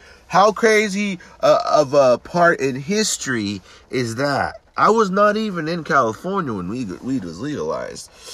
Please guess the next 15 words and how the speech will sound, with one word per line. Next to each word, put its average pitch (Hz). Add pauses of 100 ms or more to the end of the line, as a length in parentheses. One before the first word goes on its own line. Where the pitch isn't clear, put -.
(160)
I 120
mean, 120
le-, 190
weed 185
has 127
been 110
legalized. 101
I -
mean, 117
it 131
wasn't 143
legalized, 104
but 104
it 127
was 131